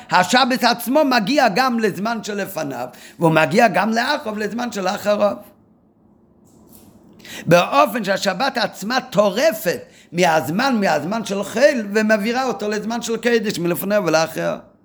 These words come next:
ויש לומר שגם פרט זה מודגש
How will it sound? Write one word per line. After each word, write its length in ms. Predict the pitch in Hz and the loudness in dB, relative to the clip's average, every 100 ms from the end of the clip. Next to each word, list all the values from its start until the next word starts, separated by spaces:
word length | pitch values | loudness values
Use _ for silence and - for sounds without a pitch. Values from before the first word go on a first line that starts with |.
| _ _ _ _ _ _ - _ _ | _ _ _ _ _ _ -20 _ _
ויש 500 | - 107 117 170 - | -8 -2 2 2 0
לומר 640 | 120 120 123 156 160 117 127 - - - | 0 2 4 4 2 0 -4 -12 -20 -16
שגם 460 | 113 107 143 185 - | -14 -4 -4 -4 -6
פרט 220 | 131 117 | -10 -6
זה 140 | 156 | -4
מודגש 680 | 185 143 120 143 202 202 147 | -2 -2 -2 2 4 4 0